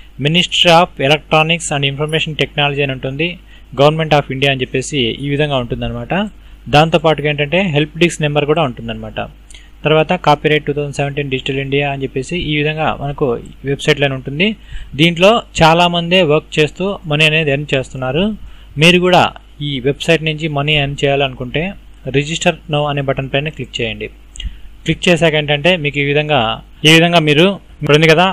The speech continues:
అకౌంట్ రిజిస్ట్రేషన్ ఫామ్లో మీ డీటెయిల్స్ అనేది ఫిలప్ చేయాలి. మీ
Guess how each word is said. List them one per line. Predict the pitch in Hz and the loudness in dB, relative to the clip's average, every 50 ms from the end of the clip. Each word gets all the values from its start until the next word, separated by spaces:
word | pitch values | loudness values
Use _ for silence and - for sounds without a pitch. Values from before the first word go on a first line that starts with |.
| - - 156 | 0 -2 0
అకౌంట్ | 151 - 175 175 165 170 156 | 2 4 4 4 4 4 4
రిజిస్ట్రేషన్ | 151 147 - 170 160 143 156 151 - | 4 4 4 2 2 2 0 -2 0
ఫామ్లో | 151 147 147 147 147 170 190 196 170 165 | 0 2 2 2 2 2 2 2 0 -2
మీ | 151 147 135 127 | -2 0 0 2
డీటెయిల్స్ | 147 135 160 160 139 147 | 4 4 4 4 4 2
అనేది | 147 147 151 156 - | 0 -2 -2 0 2
ఫిలప్ | 151 147 143 - - | 2 2 2 2 0
చేయాలి. | - 139 135 139 135 156 185 190 190 - - - - - 131 147 | 2 2 4 4 2 0 -2 -4 -6 -12 -20 -20 -14 -4 0 0
మీ | 156 | 2